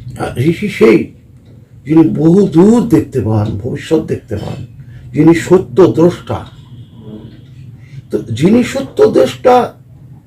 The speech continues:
তিনিই প্রকৃত শিল্পী, তার সৃষ্টি প্রকৃত শিল্প। ফলে কবিতা তো মহৎ শিল্প বটেই।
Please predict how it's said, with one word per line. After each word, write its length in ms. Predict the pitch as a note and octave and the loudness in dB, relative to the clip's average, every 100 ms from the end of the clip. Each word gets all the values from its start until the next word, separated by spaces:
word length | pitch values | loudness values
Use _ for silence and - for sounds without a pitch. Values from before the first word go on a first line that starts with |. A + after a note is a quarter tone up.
| _ - - - | _ -20 -20 -4
তিনিই 340 | C3 D3+ A3 | 2 4 4
প্রকৃত 400 | - F#3 F#3 F#3+ | 0 -4 -4 -8
শিল্পী, 600 | F#3+ - F#3+ F3+ F#3 F#3+ - _ _ - _ _ | -8 -6 -8 -8 -14 -18 -20 _ _ -20 _ _
তার 180 | A2+ A2+ | -2 -2
সৃষ্টি 560 | - - F3+ - G3+ F#3 - - - | -2 -2 -4 -4 -10 -10 -12 -20 -18
প্রকৃত 280 | D3+ D#3 D#3+ | -14 -10 -10
শিল্প। 540 | - D3+ C#3 - C#3 - - - - - - - - - | -10 -10 -10 -10 -12 -12 -18 -20 -20 -20 -20 -20 -18 -12
ফলে 160 | - - - | -10 -10 -6
কবিতা 360 | G#2+ G#2+ B2+ | -4 -2 -2
তো 300 | C#3 D3 C#3+ - - - - | -2 -2 -4 -6 -16 -16 -10
মহৎ 240 | A2 F#2+ - | -4 -4 -4
শিল্প 280 | - F2 F2 | -10 -8 -6
বটেই। 420 | - - C#3 | -4 -4 -6